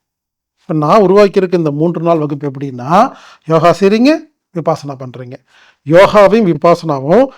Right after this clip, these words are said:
பாதி பாதி சேர்த்து கலந்து கொடுக்கிற ஒரு வகுப்பு.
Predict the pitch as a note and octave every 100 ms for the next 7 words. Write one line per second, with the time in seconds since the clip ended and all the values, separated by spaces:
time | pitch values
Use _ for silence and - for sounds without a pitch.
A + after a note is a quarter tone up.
0 | _ D#3+ D#3+ F3+ E3 D#3 D3+ D#3+ - -
1 | G3 A3 A3 E3 D#3 _ _ _ _ _
2 | _ E3 F3 F3+ F#3+ D#3+ D3+ C#3+ E3+ D3+
3 | D#3 D#3+ E3+ E3+